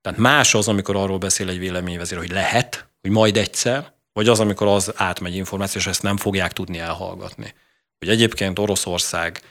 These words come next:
ezernégyszázötven vagy ezernégyszáznyolcvan kilométeres határszakaszon újból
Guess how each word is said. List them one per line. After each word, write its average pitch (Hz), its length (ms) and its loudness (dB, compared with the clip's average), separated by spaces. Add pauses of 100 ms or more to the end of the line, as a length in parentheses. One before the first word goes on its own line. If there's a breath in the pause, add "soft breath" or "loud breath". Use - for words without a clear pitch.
(280 soft breath)
ezernégyszázötven 101 2000 0
vagy 95 120 0
ezernégyszáznyolcvan 95 920 -2
kilométeres 90 840 -6 (180 soft breath)
határszakaszon 87 960 -2 (540 soft breath)
újból 101 720 4